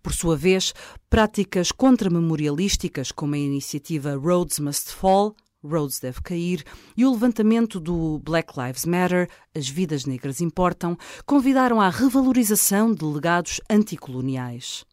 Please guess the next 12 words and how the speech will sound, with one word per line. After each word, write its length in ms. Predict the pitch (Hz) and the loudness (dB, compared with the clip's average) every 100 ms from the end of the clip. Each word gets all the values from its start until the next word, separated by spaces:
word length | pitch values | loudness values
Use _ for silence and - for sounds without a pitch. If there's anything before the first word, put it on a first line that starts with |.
| _ _ _ _ - - - _ - | _ _ _ _ -20 -20 -20 _ -2
O 60 | |
regresso 400 | 160 160 180 175 | -2 2 2 0
de 60 | - | -2
Cabral, 360 | 175 190 196 | 0 4 4
por 160 | 190 - | 2 0
fim, 360 | - - 196 185 | -2 0 2 2
tampouco 520 | 180 170 - 262 - | 2 0 2 0 2
será 240 | - 185 | 0 2
indiferente 600 | 180 170 - - 208 202 | 0 0 -2 0 0 0
à 40 | 156 | -2
afirmação 600 | 151 - 165 165 160 151 | -2 -2 0 0 0 -2
económica, 840 | - 160 156 180 185 185 190 | -4 -2 2 4 4 2 0